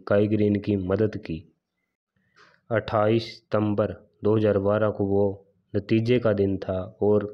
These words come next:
काई ग्रीन अपनी अच्छी तैयारी के साथ स्टेज पर पहुंचे।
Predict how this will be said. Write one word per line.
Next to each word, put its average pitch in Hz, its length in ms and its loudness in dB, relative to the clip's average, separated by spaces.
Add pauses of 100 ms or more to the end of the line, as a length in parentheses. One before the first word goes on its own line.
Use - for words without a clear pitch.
(100)
काई 107 240 2
ग्रीन 104 340 0
अपनी 101 340 -2
अच्छी 107 300 -2
तैयारी 98 320 0
के 98 160 -2
साथ 92 420 -2 (160)
स्टेज 110 440 0
पर 104 100 0
पहुंचे। 95 460 -4